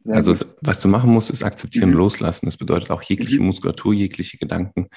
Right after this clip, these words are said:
Speaker 2: Stell dir vor,
Speaker 1: Mhm.
Speaker 2: dass du, dass du in Schlafmodus übergehst. Du gehst
Speaker 1: Mhm.
Speaker 2: in einen kompletten Modus über, in dem du nicht nur verletzlich bist, sondern im Englischen gibt's so ein schönes Wort, Surrender.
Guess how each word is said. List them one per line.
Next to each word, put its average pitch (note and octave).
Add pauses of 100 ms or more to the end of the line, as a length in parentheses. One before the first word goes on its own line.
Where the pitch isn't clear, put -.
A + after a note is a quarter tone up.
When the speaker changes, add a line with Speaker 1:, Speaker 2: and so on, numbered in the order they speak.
(400)
Speaker 2:
Stell -
dir G2
vor, -
Speaker 1:
Mhm. F2+
Speaker 2:
dass -
du, F2+
dass -
du -
in E2+
Schlafmodus F2
übergehst. - (580)
Du -
gehst A2+
Speaker 1:
Mhm. A#2
Speaker 2:
in -
einen F2+
kompletten G2+ (320)
Modus G#2
über, F#2+
in F2+
dem F2+
du F2+
nicht F2+
nur F#2
verletzlich -
bist, -
sondern F2 (540)
im -
Englischen G2+
gibt's -
so -
ein -
schönes -
Wort, -
Surrender. D2+